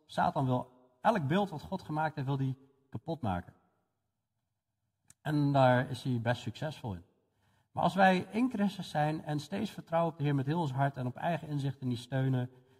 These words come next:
vertrouwen op die liefde van de Heer, vertrouwen op die wijsheid van Hem, dan zul je een gezegend huwelijk hebben. Ik wil niet zeggen dat het altijd makkelijk is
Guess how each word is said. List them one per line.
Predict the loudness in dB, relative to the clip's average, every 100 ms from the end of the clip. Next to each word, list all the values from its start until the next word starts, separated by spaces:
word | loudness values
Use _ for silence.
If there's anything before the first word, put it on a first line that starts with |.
| _ _
vertrouwen | -10 -4 -2 0
op | -2
die | 0
liefde | 0 -2 -4
van | -2
de | 0
Heer, | -2 -4
vertrouwen | -4 0 2 2 -2
op | -6
die | -2 -2 -4 -12 -10
wijsheid | -2 0 0 0 -4
van | -4 -2
Hem, | 0 0 -2 -14 _ _ _ _ _ _ _ _ _ _ _ -6
dan | -2
zul | 0
je | 0 0
een | -2
gezegend | -2 -2 -2 -4 -2
huwelijk | -2 -2 -4
hebben. | -8 -10
Ik | _ _ _ _ -4
wil | 0
niet | 2
zeggen | 4 2
dat | 0
het | -2
altijd | -2 2
makkelijk | 2 2 -6
is | -8 -8 -10